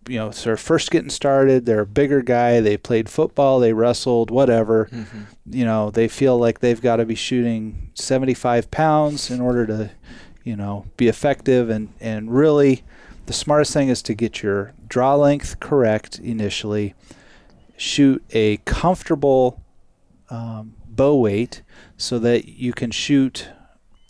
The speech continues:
Speaker 1: um, prolonged periods of time without fatiguing and build good form. Those
Speaker 2: Mm.
Speaker 1: are, those are probably the main things. But if you go to a pro shop, they're going to be able to show you all the different styles of release aids.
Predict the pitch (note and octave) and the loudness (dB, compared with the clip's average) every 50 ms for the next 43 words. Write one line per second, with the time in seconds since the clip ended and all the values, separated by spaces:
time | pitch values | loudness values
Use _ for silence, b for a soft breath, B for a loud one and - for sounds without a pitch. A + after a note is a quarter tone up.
0 | _ - B2 A#2 A2+ A2 G#2+ G#2+ A2 - - C#3 C3 B2+ C3+ C#3 - - - C#3 | _ -10 -8 -6 -6 -6 -8 -8 -10 -6 -2 0 2 2 2 0 -2 -4 0 0
1 | C3 B2+ B2 - B2 - - B2+ A#2+ B2 B2 A#2+ A2 - A2+ A2+ G#2 - - B2+ | 2 2 0 -2 -6 -4 -2 0 0 0 0 -2 -2 -2 0 -2 -2 -2 -6 -8
2 | - - - B2+ B2 A#2 A2+ A2 A2+ A#2 A2+ - B B B B B B B B | -6 -2 0 2 2 2 2 0 -2 -6 -8 -12 B B B B B B B B
3 | B B B _ - B2 A2 G#2 G#2+ G2+ - - _ - B2 B2 B2 A#2 A2 - | B B B _ -6 -6 -6 -6 -6 -10 -14 -6 _ 2 4 4 4 2 2 2
4 | A#2+ A2+ A2+ - - - G2+ F#2 F2+ F2+ - - - - - _ _ _ _ - | 0 0 0 -2 -8 -10 -10 -10 -10 -10 -12 -14 -16 -16 -18 _ _ _ _ -12
5 | - B2 B2 C3 C3+ B2 C3+ A#2+ G#2 - - C3+ C#3+ E3 E3+ D#3 D#3 C#3+ - - | -6 -4 -2 -2 0 0 -2 -2 -4 -2 0 2 4 4 4 4 2 0 0 0
6 | C#3+ C3 C3 C3 B2 A2 G#2+ A2 A2 A2 G#2+ G#2 G2+ - G2 G2 G2 G#2+ - - | 2 4 4 4 4 2 0 0 -2 -2 -4 -4 -6 -8 -8 -8 -8 -10 -6 -2
7 | B2 B2 B2+ A2+ - D#3+ F3 F3 F#3 E3+ E3 D3+ B2+ A#2 A2 - - - D3 C#3+ | 0 0 0 -2 -2 -4 -2 2 2 4 4 4 4 2 0 -2 -4 -2 0 2
8 | C#3+ C#3 - - A2+ G#2 G#2 G#2 - - B B B B B B B B B - | 2 2 0 0 0 2 2 0 -2 -4 B B B B B B B B B -2
9 | C#3+ C#3+ C3+ C#3 C#3 C3 B2+ A#2+ - - - B2+ A#2+ A#2+ A#2 A#2+ A#2 A2+ A2 - | 0 0 2 4 2 2 2 0 -4 -6 -2 0 0 2 2 2 2 0 -2 0
10 | - B2+ B2 A#2+ A#2+ A2+ - - - C3+ B2 A#2 A#2 A2+ A2 A2 A2 A2+ A2 A2+ | 0 2 2 2 0 -2 -4 -2 0 0 2 2 2 2 0 0 0 0 0 0
11 | A#2 A2+ - - - A2+ A2 - - - - - - _ - - - - A#2 A2 | -2 -2 -2 -4 -6 -6 -6 -6 -10 -16 -20 -20 -20 _ -12 -8 -4 -2 0 0
12 | A2+ A2+ A#2 G#2+ B2+ A#2 - C#3 C3+ C3+ C3+ C#3 C#3 C3 A#2+ - - A#2 G#2+ G2+ | 0 0 0 -2 -6 -6 -4 -2 -2 0 2 2 2 2 0 -2 -2 -2 -2 -2
13 | G2 G2+ G2 - - | -2 -4 -6 -8 -12